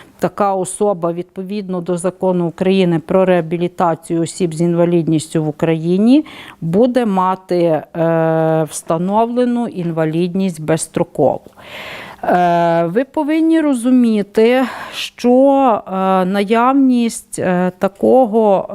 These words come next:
е, статусу у відповідної особи, е, гарантує їй, е,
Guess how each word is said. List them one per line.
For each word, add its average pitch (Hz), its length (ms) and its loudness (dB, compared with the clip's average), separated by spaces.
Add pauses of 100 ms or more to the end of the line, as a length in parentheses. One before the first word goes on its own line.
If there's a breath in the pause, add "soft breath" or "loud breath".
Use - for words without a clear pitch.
е, 180 40 -4
статусу 190 1040 -2 (420 loud breath)
у 247 240 4
відповідної 202 1040 0
особи, 170 800 0
е, 233 160 2 (720 soft breath)
гарантує 214 1200 2
їй, 196 720 -2
е, 135 100 -4